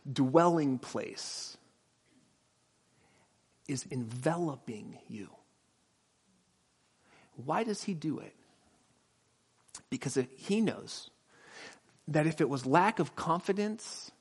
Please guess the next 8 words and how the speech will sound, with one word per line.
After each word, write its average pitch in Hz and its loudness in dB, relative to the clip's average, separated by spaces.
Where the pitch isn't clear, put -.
that 120 -4
broke 143 4
the 165 2
relationship 147 2
between 127 -2
God 120 0
and 120 -4
people, 139 -4